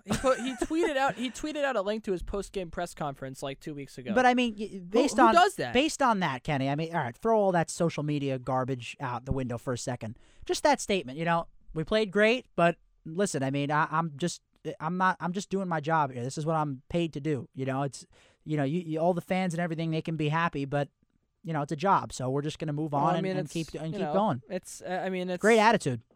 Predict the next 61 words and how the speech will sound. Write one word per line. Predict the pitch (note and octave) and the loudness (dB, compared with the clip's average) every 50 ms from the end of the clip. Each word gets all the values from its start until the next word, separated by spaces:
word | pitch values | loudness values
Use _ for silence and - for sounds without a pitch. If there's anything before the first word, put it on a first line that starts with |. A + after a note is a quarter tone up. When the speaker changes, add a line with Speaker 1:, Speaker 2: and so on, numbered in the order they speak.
| _ | _
Speaker 1:
I | - G3 | -8 -6
mean, | G#3 G#3 | -4 -2
yeah, | G#3 A3 B3 A#3 | -2 -2 -2 -2
I | E3+ D#3 | -2 -4
mean, | E3 F3 F3 | -4 -4 0
Speaker 2:
That | F3+ F#3 | 2 4
Speaker 1:
that's, | G3+ G#3 | 4 4
Speaker 2:
is | G3+ - | 2 2
the | G3+ F#3 | 2 4
way | F#3 G3 G3+ | 4 4 4
to | G3 F#3+ | 4 2
do | D#3 G#3+ G#3+ | 4 4 4
it. | F#3+ | 4
Speaker 1:
that's | G3+ G#3 - | 4 0 -2
the | A3 G3 G3 | -4 -4 -2
answer | G3+ G#3 - G#3+ G3+ | -4 -4 -4 -4 -4
that | G3 G3 G3 | -2 -2 -4
he | G3+ | -4
was | G3 F#3 - | -4 -6 -8
clearly | - - G3+ F#3+ F#3 F#3 F3+ | -6 -6 -4 -4 -4 -4 -6
coached | - G3 F#3 F3+ - - - | -6 -6 -6 -6 -8 -12 -10
to, | - F#3+ F3+ F3 F3 F3 E3+ | -6 -6 -4 -4 -4 -6 -6
you | F#3 | -8
know, | F3+ E3+ E3+ | -8 -8 -6
give | E3 A3 A3 F#3 D#3 D3 | -4 -4 -2 -2 -2 -4
at | D3+ D3 D3+ - - - - | -6 -8 -10 -10 -14 -20 -20
West | - D3+ D3+ D3 E3 D#3+ D#3 - | -20 -18 -12 -8 -8 -8 -8 -8
Virginia | F#3 F3 D#3 E3 D#3 E3 E3+ | -10 -8 -6 -6 -4 0 2
Speaker 2:
And | F#3 | 2
whether | A3+ A#3 A#3 | 4 4 6
Speaker 1:
or | A3+ | 6
Speaker 2:
or | |
not | A3 G#3 G#3 | 6 6 6
he | G3+ G3+ | 6 4
Speaker 1:
wherever. | G3 F3+ F#3 | 2 0 0
Speaker 2:
actually | F#3+ - - G3+ D3+ D3+ | 0 -2 -2 -2 -2 -4
feels | - - - B3 C4 B3+ A3 E3 | -4 -4 -6 -2 0 0 0 0
that | C#3+ D#3 C#3 C#3 B2+ | 0 -2 -2 -2 -2
way, | C#3+ C#3 B2 B2 B2+ C#3+ D#3 - - - - - | -4 -4 -4 -4 -6 -8 -10 -12 -18 -20 -16 -10
you | - D3+ | -8 -4
know, | C#3+ C3+ C3 | -2 -2 -2
it | C#3 - | -2 -4
doesn't | E3 D#3 D3 D#3+ | -4 -6 -6 -6
really | D3+ C#3+ D3 | -6 -4 -4
matter | C#3+ D3 F3 G#3 F#3+ D3 C#3 | -2 0 2 2 2 2 0
because | C#3 D3+ - - | -2 0 2 2
Speaker 1:
Right. | G#3 D#3+ C#3+ C#3 | 2 2 2 0
Speaker 2:
that's | D#3+ D#3+ D#3 - | -2 -2 -2 -2
not | E3+ D#3 D3+ | -2 -4 -2
the | - | -2
message | D#3 D#3 D3+ - D#3 C3+ | -2 -2 -2 -2 -4 -8
he's | D3 D3+ D3+ - | -8 -8 -10 -8
putting | - - E3 D#3 F3 | -8 -8 -6 -6 -6
across. | E3 F3+ G#3+ G#3 C3 | -4 -4 -2 -2 -2
That's | A#2 D3 D3+ - | -4 -4 -4 -4
not | E3 D3+ | -4 -4
the | D#3 D#3 | -4 -6
image | E3+ F3+ D#3 | -6 -6 -6
he's | E3 D#3+ | -6 -6
putting | - F3 F3 F3+ F#3 | -6 -6 -6 -4 -4
out. | F#3 E3+ C3+ | -4 -6 -6